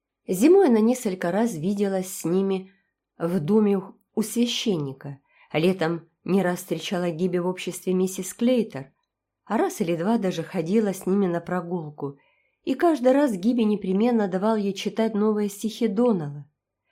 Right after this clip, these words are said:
Дважды Гиби навещал её в пансионе, но во второй раз она попросила его больше к ней не приходить, потому что мисс Кимбл не нравились его визиты.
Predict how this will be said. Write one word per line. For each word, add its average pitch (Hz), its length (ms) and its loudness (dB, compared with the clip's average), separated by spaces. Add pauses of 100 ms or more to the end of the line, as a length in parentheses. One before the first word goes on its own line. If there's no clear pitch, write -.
(220)
Дважды 156 500 -2
Гиби 170 320 -2
навещал 165 560 -2
её 175 280 -4
в 180 60 -12
пансионе, 185 880 -2 (400)
но 180 140 2
во 175 60 0
второй 180 360 -2
раз 208 260 -2
она 180 120 -2
попросила 180 520 -4
его 185 200 -2
больше 196 340 -4
к - 80 -8
ней 202 160 0
не 208 120 0
приходить, 214 760 -6 (440)
потому 302 340 2
что 226 200 -2
мисс 247 360 2 (240)
Кимбл 208 520 4 (500)
не 277 200 6
нравились 247 640 0
его 165 240 -2
визиты. 147 680 -8